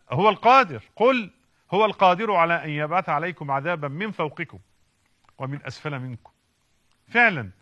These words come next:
أو هو القادر على أن يبعث عليكم عذاباً من فوقكم ومن تحت أرجلكم، أو يلبسكم شيعاً ويذيق بعضكم بأس بعض. هو القادر حقيقة،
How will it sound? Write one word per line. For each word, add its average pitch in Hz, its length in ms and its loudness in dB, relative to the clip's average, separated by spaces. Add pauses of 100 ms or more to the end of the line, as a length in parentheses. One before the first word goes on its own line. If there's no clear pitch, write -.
(520)
أو 147 140 4 (460)
هو 165 80 2
القادر 202 420 4
على 180 240 6
أن 175 60 -2
يبعث 190 300 2
عليكم 185 380 0
عذاباً 190 320 0
من 214 200 -4
فوقكم 214 560 -2 (280)
ومن 147 300 -8
تحت - 260 -8
أرجلكم، 143 580 -12 (1160)
أو 226 340 8 (220)
يلبسكم 147 920 -4
شيعاً 151 480 -8
ويذيق 135 880 -8
بعضكم 120 800 -10
بأس 117 360 -16
بعض. 123 260 -12 (220)
هو 214 80 -2
القادر 196 480 -4
حقيقة، 123 720 -12